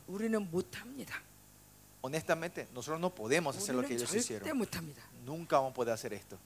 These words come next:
Speaker 1: 그래서 주님께 은혜를
Speaker 2: Y es
Speaker 1: 구합니다.
Speaker 2: por eso que buscamos su gracia.
Speaker 1: 그러나 내 안에 계신 새 사람, 주님은 하십니다.
Speaker 2: Y el nuevo hombre que está dentro de mí, el Espíritu que está dentro de mí, va a hacer esto.
Speaker 1: 주님이 역사하시면 뭐든 할 수 있습니다.
Speaker 2: Si Él obra, todo se puede.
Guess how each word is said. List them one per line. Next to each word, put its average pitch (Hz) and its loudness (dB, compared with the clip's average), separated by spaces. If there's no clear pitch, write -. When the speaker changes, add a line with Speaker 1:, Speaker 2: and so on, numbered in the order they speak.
Speaker 1:
그래서 226 2
주님께 196 -4
은혜를 156 -2
Speaker 2:
Y 135 4
es 151 6
Speaker 1:
구합니다. 143 -4
Speaker 2:
por 139 6
eso - 4
que 156 2
buscamos 127 0
su 120 2
gracia. 107 8
Speaker 1:
그러나 208 2
내 196 4
안에 208 6
계신 208 4
새 269 2
사람, 214 2
주님은 226 4
하십니다. 247 0
Speaker 2:
Y 117 0
el 120 2
nuevo 151 8
hombre 156 6
que 147 -2
está 139 2
dentro 139 2
de 127 2
mí, 127 -4
el 131 2
Espíritu 208 0
que 156 -2
está 165 -2
dentro 147 0
de 135 0
mí, 135 -4
va 135 12
a - 12
hacer 120 2
esto. - -8
Speaker 1:
주님이 277 10
역사하시면 226 2
뭐든 277 12
할 247 0
수 - -6
있습니다. 139 -6
Speaker 2:
Si 151 8
Él 196 12
obra, 214 12
todo 147 10
se 151 0
puede. 101 -4